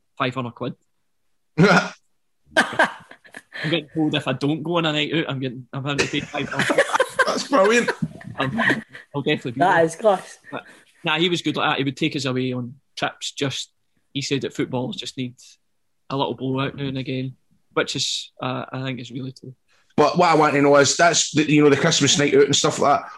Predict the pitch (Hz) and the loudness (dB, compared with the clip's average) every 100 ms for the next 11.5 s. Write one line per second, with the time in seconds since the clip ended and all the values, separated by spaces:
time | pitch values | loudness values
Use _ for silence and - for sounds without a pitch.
0 | - 143 156 156 135 - 123 135 131 117 | 2 4 6 6 4 0 -2 2 2 4
1 | 160 156 139 131 135 151 165 151 135 123 | 6 6 6 4 6 4 6 4 2 2
2 | 123 117 143 123 120 127 117 131 147 160 | 4 6 4 4 2 4 6 6 6 4
3 | 160 156 143 147 135 120 135 131 104 104 | 4 4 4 4 2 2 2 4 2 0
4 | _ _ _ _ - - 175 165 175 214 | _ _ _ _ -16 -4 0 2 2 0
5 | 190 147 165 160 165 151 156 - _ _ | 2 4 6 6 6 6 4 2 _ _
6 | - 151 185 233 - 151 139 123 135 139 | -6 -2 0 0 0 0 0 -2 -4 -4
7 | 147 - - - 139 139 131 131 131 127 | -4 -6 -14 -6 -4 0 0 2 0 -2
8 | 123 _ _ _ _ _ _ - 147 143 | -6 _ _ _ _ _ _ -4 -2 -2
9 | 143 131 143 135 143 139 143 131 123 139 | -4 -4 -2 0 -2 -2 -6 -4 -4 -6
10 | 120 127 143 - - 135 127 120 127 - | -4 -4 -6 -8 -6 -6 -6 -10 -12 -8
11 | 135 143 127 120 | -6 -4 -4 -6